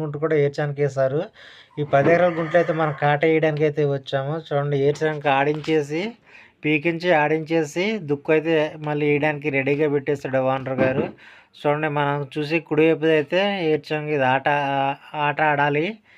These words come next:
ఏరుశనగ కట్టి చూడండి, పీకేసి పక్కన పెట్టారు. చాలా బాగా కాసింది ఏరుశనగకాయ. చూడండి, ఇప్పుడైతే మనం ఈ నేలలోకి అయితే మనం ఇదే ఫస్ట్ సారి రావడం. చూడండి,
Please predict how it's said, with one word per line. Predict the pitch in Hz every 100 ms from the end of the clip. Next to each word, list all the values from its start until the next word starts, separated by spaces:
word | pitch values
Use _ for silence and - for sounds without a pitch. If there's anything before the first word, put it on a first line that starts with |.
| _ _ 143
ఏరుశనగ | 139 151 143 135
కట్టి | 131 143 160 190
చూడండి, | - 139 139 143
పీకేసి | 160 143 143 156 151 -
పక్కన | 135 143
పెట్టారు. | 143 131 135 131 151 202 _ _ _ _ _ 139
చాలా | 139 131
బాగా | 139 143 151 143 160
కాసింది | 151 151 147 139 135 151 208 - _ 123 -
ఏరుశనగకాయ. | 143 139 151 139 - 131 131 147 208 - _ - - _ _ -
చూడండి, | 151 156 147 143 165 190 -
ఇప్పుడైతే | 143 151 151 151
మనం | 165 160 147 139 139 139 147 - 175
ఈ | 156
నేలలోకి | 139 139 147 160 175 175
అయితే | 170 156 165 165 147 -
మనం | 156 143 143
ఇదే | 143 170
ఫస్ట్ | 170 156 -
సారి | 147
రావడం. | 135 143 143 160
చూడండి, | 180 143 143 139